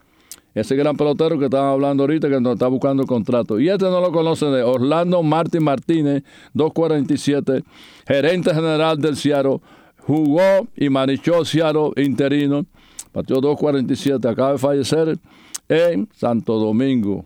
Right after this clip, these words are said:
jovencito, un accidente de automóvil. Román Mejía, cuatro jonrones con los Piratas de Pittsburgh cuando vinieron los Astros Don, aquel famoso,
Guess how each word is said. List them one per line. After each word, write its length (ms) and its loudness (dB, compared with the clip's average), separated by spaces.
jovencito, 600 -2
un 200 -2
accidente 480 -2
de 140 0
automóvil. 600 -2
Román 640 2
Mejía, 540 0
cuatro 540 2
jonrones 580 2
con 160 2
los 100 0
Piratas 460 2
de 100 2
Pittsburgh 380 0
cuando 280 0
vinieron 460 0
los 260 0
Astros 460 -2
Don, 440 0
aquel 360 0
famoso, 840 0